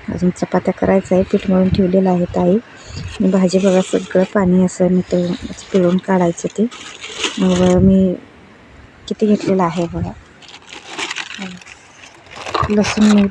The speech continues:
दोन गड्डे लसूण घेतलेलं आहे, ते सोलून ठेव, भाजी निवडताना सोलून घेतलं, ते पण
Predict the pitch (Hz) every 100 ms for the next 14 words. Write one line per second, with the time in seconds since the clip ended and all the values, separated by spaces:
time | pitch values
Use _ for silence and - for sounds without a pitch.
0 | 214 - - - - 208 208 208 196 190
1 | 202 190 - 208 208 - 180 180 170 180
2 | - - 180 180 - 175 170 180 - 190
3 | - - - - - - - - 196 190
4 | 185 190 175 175 185 185 - 196 180 185
5 | 180 - - 180 - 214